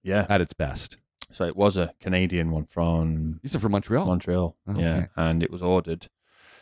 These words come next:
Speaker 1: So it was a, a, a Sierra with a crew cab, so that's the four doors.
Speaker 2: Yeah.
Speaker 1: And a full-size bed.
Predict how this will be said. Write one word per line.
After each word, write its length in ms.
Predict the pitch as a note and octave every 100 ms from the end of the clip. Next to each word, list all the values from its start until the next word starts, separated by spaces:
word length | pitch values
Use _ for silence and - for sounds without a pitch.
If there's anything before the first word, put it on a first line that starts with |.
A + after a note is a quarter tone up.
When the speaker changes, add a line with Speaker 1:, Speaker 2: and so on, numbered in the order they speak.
| _
Speaker 1:
So 140 | - G2+
it 60 |
was 140 | E2+ F2+
a, 100 | F2 _ -
a, 220 | F2 E2 -
a 80 | F#2
Sierra 460 | - A2+ A#2 F#2+
with 140 | F2+ F2
a 60 |
crew 260 | F2 - G2
cab, 340 | - D#2+ - -
so 120 | -
that's 180 | E2+ -
the 160 | E2+ - _ _
four 220 | F2+ F2
doors. 380 | E2+ D#2 E2+ - _
Speaker 2:
Yeah. 160 | E2+ E2 - - _ _ _
Speaker 1:
And 240 | F#2+ F2+ F2
a 40 |
full-size 520 | E2+ F2 E2+ - D#2+
bed. 340 | D#2+ F#2 D#2+